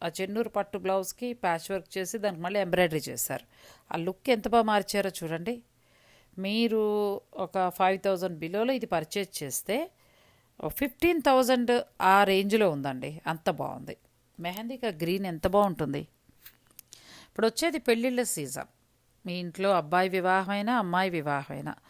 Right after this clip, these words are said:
మీరు కొత్తగా ఏదైనా, ఆ, మెహందీకి కానీ, తర్వాత సంగీత్కి కానీ మీరు డిజైన్ చేయించుకోవాలనుకుంటే,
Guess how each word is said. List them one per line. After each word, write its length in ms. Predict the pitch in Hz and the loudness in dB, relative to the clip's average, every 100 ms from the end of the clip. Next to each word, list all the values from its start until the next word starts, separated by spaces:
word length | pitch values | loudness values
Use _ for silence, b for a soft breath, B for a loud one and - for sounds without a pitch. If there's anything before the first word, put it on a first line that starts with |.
| b b b b | b b b b
మీరు 180 | 170 160 156 147 185 | -2 -2 -2 -4 -6
కొత్తగా 360 | 180 240 254 233 - 175 | -2 2 4 2 0 -4
ఏదైనా, 280 | 180 175 175 - _ _ | -2 -2 -4 -8 _ _
ఆ, 100 | 175 156 151 156 165 | -10 -8 -6 -6 -6
మెహందీకి 440 | 170 180 180 165 160 | -6 -4 -4 0 0
కానీ, 260 | 160 160 165 226 - | 0 -2 -8 -10 -6
తర్వాత 380 | 156 151 156 - 156 151 | -4 -2 -2 -2 -2 0
సంగీత్కి 500 | 170 175 208 - 185 165 | 0 0 0 -2 -2 0
కానీ 260 | 156 156 151 - _ - | 0 -2 -6 -10 _ -8
మీరు 140 | 160 151 | -4 -2
డిజైన్ 280 | 165 180 214 196 | 0 2 0 0
చేయించుకోవాలనుకుంటే, 840 | 180 160 - 170 160 156 165 170 | -2 -2 -2 0 2 0 -4 0